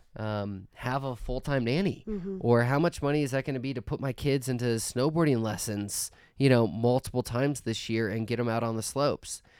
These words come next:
Speaker 1: That's not cheap.
Speaker 2: Mm-hmm.
Speaker 1: You know, so just really planning your life ahead of time and then
Speaker 2: Mm-hmm.
Speaker 1: working backwards. And then once you obviously start your business with no money and utilize your network, utilize your social media,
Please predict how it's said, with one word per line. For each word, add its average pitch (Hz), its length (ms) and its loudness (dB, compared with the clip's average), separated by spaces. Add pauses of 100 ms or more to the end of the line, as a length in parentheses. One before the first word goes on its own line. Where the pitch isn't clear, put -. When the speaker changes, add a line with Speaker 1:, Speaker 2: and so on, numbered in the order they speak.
(160)
Speaker 1:
That's - 260 -8
not 170 160 -6
cheap. - 380 -10 (120)
Speaker 2:
Mm-hmm. 202 420 -10 (240)
Speaker 1:
You 135 100 0
know, 143 120 4
so 147 220 0
just 147 380 -6
really 165 220 2
planning 147 680 0
your 123 240 0
life 113 480 0
ahead 117 300 -6
of 143 160 -6
time 101 380 -10
and 117 120 -4
then 117 120 0
Speaker 2:
Mm-hmm. 117 80 0
Speaker 1:
working 135 380 4
backwards. 107 760 -2 (720)
And 123 260 0
then 139 420 4 (140)
once 127 420 0
you 127 300 4
obviously 120 380 -2
start 135 340 0
your 143 100 2
business 120 440 -2
with 120 240 -6
no 117 260 0
money 131 460 2
and 110 120 -2
utilize 117 480 0
your 110 220 -2 (260)
network, 139 460 2
utilize 117 480 2
your 113 120 0
social 107 360 -4
media, 156 600 4